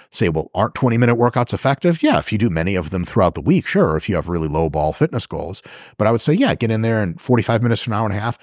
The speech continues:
is a really good answer for many people. If you do much longer than that, the only question I have for you is, do you still have a lot of fucking energy to keep going? And if the answer is like, "Dude, I fucked my shit up after two hours and fifteen minutes," hey, slow clap. These are all averages. Apparently it works for you. Amazing.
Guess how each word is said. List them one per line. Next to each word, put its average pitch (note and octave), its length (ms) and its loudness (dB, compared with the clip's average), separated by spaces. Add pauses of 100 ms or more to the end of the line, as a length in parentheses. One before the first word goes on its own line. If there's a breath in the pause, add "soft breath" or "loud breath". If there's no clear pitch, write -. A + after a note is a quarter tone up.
(140 soft breath)
is B2 120 4
a A#2 80 6
really A#2+ 240 6
good G#2+ 180 2
answer G2+ 380 -2 (140 soft breath)
for A#2 340 2
many F2 300 -4
people. - 260 -10
If - 140 -14
you - 20 -6
do B2 80 4
much C3+ 240 2
longer F#3 240 2
than C#3+ 140 0
that, G2+ 200 0 (520 loud breath)
the C3 80 4
only C#3 120 4
question B2 300 0
I G#2+ 40 0
have G#2+ 180 0
for G#2 100 -6
you A#2+ 180 4
is, E2 140 0 (300 loud breath)
do - 80 -4
you E3 180 -4
still - 400 0
have B3+ 200 0
a F3 40 2
lot - 220 -2
of F3 100 -4
fucking E3 320 -2
energy D3+ 380 2
to - 80 0
keep D#3 240 -2
going? E3 320 2
And A#2+ 80 2
if A2+ 80 -4
the B2+ 120 0
answer C#3+ 200 -4
is F#2 60 -2
like, E2 120 -6
"Dude, G2 160 -2
I F2 120 -4
fucked - 340 -6
my F2 100 -4
shit E2+ 220 -2
up D#2+ 200 0 (240 loud breath)
after - 220 -4
two G2 180 0
hours E2 340 2
and E2+ 120 -6
fifteen G2+ 300 -2
minutes," A#2 180 0
hey, E3 160 2 (140)
slow C#3 200 2
clap. B2 300 0 (460 soft breath)
These G2 220 -2
are G2+ 40 4
all A#2 100 4
averages. A2 420 2 (220)
Apparently G2+ 320 -4
it F2 80 -4
works E2 180 -6
for - 140 -8
you. D#2+ 160 -6
Amazing. E2+ 480 -2